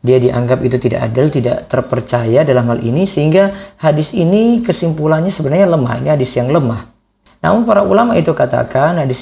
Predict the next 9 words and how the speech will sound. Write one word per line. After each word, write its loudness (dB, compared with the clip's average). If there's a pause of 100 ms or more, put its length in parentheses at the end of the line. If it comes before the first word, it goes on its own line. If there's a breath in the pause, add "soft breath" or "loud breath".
ini 0
secara 0
makna 0
sahih. -2 (640)
Artinya -8
secara -2
makna -2
itu 0
sahih. -2